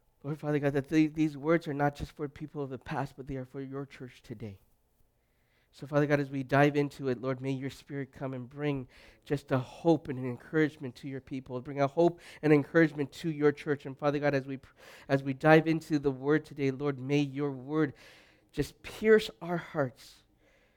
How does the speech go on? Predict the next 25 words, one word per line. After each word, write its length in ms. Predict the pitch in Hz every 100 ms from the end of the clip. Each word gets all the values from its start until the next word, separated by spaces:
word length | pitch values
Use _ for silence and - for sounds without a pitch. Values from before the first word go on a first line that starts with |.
| _ _ -
and 180 | 143
take 300 | - - 185
down 220 | 170 151 - -
any 240 | 180 190 165
barriers 640 | 170 160 147 131 120 - - _
that 120 | 147 143
we 260 | 160 175
have 400 | 151 156 131 113 - - _
to 80 | -
come 240 | - 156
to 100 | 143
get 240 | 123 139 -
to 120 | 127
know 300 | 123 147 170
you 160 | 170 160
more, 240 | 160 151
to 120 | -
get 120 | 135 -
to 60 | 123
know 120 | 120
your 140 | 117
character 440 | - 147 147 - 151
more, 220 | 139 135 - -
and 100 | 131
to 120 | -